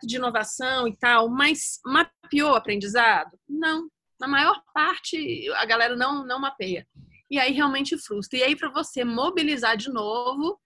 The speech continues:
é um parto, meu amigo, porque a galera já tá desacreditada,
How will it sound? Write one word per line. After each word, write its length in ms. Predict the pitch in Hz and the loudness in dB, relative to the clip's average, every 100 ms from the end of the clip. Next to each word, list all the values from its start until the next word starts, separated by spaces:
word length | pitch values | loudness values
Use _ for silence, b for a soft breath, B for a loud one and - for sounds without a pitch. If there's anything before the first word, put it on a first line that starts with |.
| _ | _
é 120 | - | -4
um 100 | 202 | -4
parto, 480 | 269 415 349 214 - | -2 -2 -2 -2 -6
meu 180 | 202 190 | -4 -4
amigo, 340 | 175 175 180 | -4 -4 -8
porque 120 | _ 190 | _ -6
a 60 | |
galera 320 | 202 208 202 | -2 0 0
já 120 | 208 254 | -2 -2
tá 140 | 247 | -2
desacreditada, 1040 | 202 226 214 - 208 202 - 190 220 359 | -2 -4 -6 -4 -4 -4 -2 -2 -2 -4